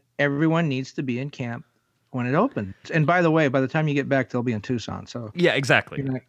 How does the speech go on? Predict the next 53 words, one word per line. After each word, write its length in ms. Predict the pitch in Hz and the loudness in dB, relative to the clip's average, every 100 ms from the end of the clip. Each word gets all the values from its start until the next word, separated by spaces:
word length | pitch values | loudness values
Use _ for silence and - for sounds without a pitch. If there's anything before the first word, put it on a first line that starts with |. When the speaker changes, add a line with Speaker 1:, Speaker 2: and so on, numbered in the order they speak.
| _ | _
Speaker 2:
I'm, 120 | 139 175 | 0 4
I'm 260 | 208 247 | 4 4
gonna 140 | 277 359 | 4 4
miss, 200 | 311 - | 2 0
I'm 80 | 202 | 0
gonna 100 | 214 | 2
miss 200 | 214 208 | 2 2
nothing. 280 | 220 208 160 | 0 0 4
Well, 280 | 220 220 - | 4 4 4
I'll, 160 | 208 214 | 4 6
I'll 100 | 233 | 2
tell 140 | 262 | 4
you 80 | 254 | 2
this. 240 | 208 208 202 | 4 2 4
You 80 | |
know, 100 | 208 | 4
I've 140 | 175 214 | 4 2
been 100 | 254 | 4
getting 240 | 240 226 | 2 2
a 80 | 156 | 2
lot 380 | 139 131 170 277 | 2 2 2 2
of 80 | - | -2
crap 420 | - 160 254 - | 2 2 2 -2
from 180 | 147 117 | -4 -2
people 440 | 113 - 104 95 | -4 -4 -4 -2
about 380 | 117 113 156 - | 0 4 2 2
this 180 | 120 - | -4 -4
because 220 | 123 127 | -4 -2
they 100 | 135 | -2
say 160 | - 156 | 0 -2
that 120 | 135 | 0
basically 400 | 147 160 143 127 | 0 0 -2 -2
the 100 | 107 | 2
Galaxy 380 | 139 180 - 123 | 2 2 0 -2
have 80 | - | 0
failed 280 | 160 165 151 | 2 2 0
to 60 | |
sign 220 | 117 135 | 0 0
a 60 | 107 | 0
striker 400 | - 151 165 113 | 0 0 0 -2
in 100 | 104 | -2
the 60 | 104 | -2
amount 240 | 104 101 | -2 -2
of 60 | 131 | -4
time 260 | 87 98 | -2 -2
that, 180 | 95 92 _ | -2 -6 _
that 160 | - 98 | -10 -8
Siggy 260 | - 104 101 | -6 -8 -6
said 180 | 117 | -6
they 100 | 123 | -4
were 60 | 98 | -4
going 280 | 104 180 170 | 0 0 0
to. 200 | 101 | -2